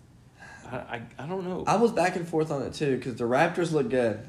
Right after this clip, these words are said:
Speaker 2: Eh,
Speaker 1: They
Speaker 2: that
Speaker 1: do, but they're playing not a good team.
Speaker 2: Yeah, I mean, I think the Celtics-Raptors series will go seven when they play each other.
Speaker 1: Yeah.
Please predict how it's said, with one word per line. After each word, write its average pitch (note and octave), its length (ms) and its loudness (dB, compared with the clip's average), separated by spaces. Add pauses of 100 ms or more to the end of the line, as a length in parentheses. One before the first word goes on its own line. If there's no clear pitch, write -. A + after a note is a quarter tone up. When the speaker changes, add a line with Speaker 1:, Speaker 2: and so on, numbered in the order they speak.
(140)
Speaker 2:
Eh, C3+ 280 2
Speaker 1:
They C3 40 2
Speaker 2:
that C#3+ 180 4
Speaker 1:
do, A#2+ 240 4
but G#2 200 -4
they're A#2 120 0
playing A2+ 580 -6
not G#2+ 440 -4
a - 60 -10
good G2+ 280 -12
team. G2+ 420 -14 (160)
Speaker 2:
Yeah, - 80 -2
I - 20 0
mean, C#3 140 4
I - 40 4
think G#3+ 160 0
the D#3 80 -2
Celtics-Raptors C#3+ 760 -2
series A#2+ 320 -2
will A#2 80 -6
go A#2 100 -2
seven A#2+ 540 -6
when A2+ 140 -10
they A2+ 80 -6
play A2+ 280 -4
each G#2+ 120 -8
other. F2 280 -12 (160)
Speaker 1:
Yeah. D#2+ 240 -10